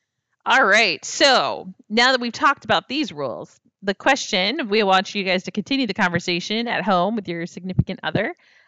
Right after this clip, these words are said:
Uh, if you could narrow it down to three simple rules, what would be the top rules that you would have to manage your personal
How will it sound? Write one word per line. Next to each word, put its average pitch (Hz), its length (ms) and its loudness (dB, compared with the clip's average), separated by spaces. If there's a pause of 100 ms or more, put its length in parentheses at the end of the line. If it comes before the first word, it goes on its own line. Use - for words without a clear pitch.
(180)
Uh, 190 380 2 (300)
if 208 160 -4
you 339 400 6
could 269 200 -2
narrow 226 460 4
it 208 140 0
down 170 460 0
to 175 180 -14 (180)
three 277 480 -8
simple 202 640 -6
rules, - 500 -14 (460)
what 427 380 0
would 240 160 -2
be 240 180 0
the 185 80 -4
top - 380 -2
rules 185 420 -2
that - 160 -6
you 262 380 -6
would 139 420 -2
have 160 380 -4
to - 120 -10
manage 175 540 -6
your 170 140 -8
personal 180 420 -10